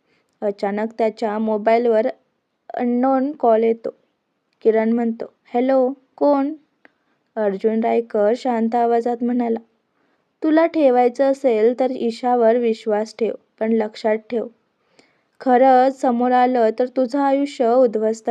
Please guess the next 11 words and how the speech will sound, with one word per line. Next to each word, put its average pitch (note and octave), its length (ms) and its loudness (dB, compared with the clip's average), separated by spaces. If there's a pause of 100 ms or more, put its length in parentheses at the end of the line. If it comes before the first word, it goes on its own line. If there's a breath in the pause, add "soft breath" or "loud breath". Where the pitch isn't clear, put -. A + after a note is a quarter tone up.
करेल." G#3 260 -2 (440)
किरण A#3+ 340 2
थक्क A#3 320 -4
होतो A#3 460 0
आणि A3+ 240 -2
पुढून B3 520 -2
क-, A#3 280 2
फोन B3+ 300 -2
कट A#3 300 0
होतो - 260 -4 (640 soft breath)
आणि C#4 200 -2